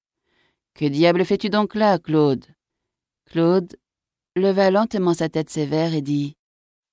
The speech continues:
Je juge quelqu'un. » Un soir enfin,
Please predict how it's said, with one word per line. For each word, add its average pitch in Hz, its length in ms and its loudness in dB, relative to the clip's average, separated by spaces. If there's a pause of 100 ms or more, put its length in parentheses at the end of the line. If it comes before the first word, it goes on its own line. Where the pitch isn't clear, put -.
(100)
Je 196 220 4
juge 185 560 2
quelqu'un. » 135 500 -4 (1300)
Un 147 120 2
soir 180 320 0
enfin, 151 420 -2